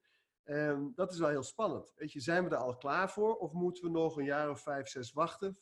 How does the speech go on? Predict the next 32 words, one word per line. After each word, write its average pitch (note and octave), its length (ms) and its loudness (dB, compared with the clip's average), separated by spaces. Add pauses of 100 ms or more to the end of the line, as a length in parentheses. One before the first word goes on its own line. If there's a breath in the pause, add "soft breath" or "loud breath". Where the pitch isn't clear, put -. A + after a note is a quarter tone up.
hè, E3+ 120 -8
want D#3+ 200 -12
voordat C#3 360 -10
er, A#2+ 220 -6
eh, A2+ 280 -4 (440 soft breath)
of G3 140 4
moeten G3+ 220 4
we D3+ 60 -2
het B2+ 100 -2
juist A#2 220 -2
nu E3+ 140 6
doen? F#3 400 4 (180)
Hè, - 120 -14
omdat D3+ 280 -2
er, C3+ 280 -4
eh, C3+ 300 -2 (260)
eh, C3 300 -2 (140)
misschien D3+ 300 -2
wel G#3 180 4
genoeg G#3 280 -2
mensen, B2 600 0
eh, A2 60 -4
klaar A#2+ 280 0
voor A2+ 80 -10
zijn, A#2+ 160 -4
dat C3+ 140 -8
mensen C#3+ 280 -6
dit C3 160 -10
juist C#3 300 -2
wel, E3+ 420 -6
eh, A#2+ 200 -2
willen. G#2+ 260 -10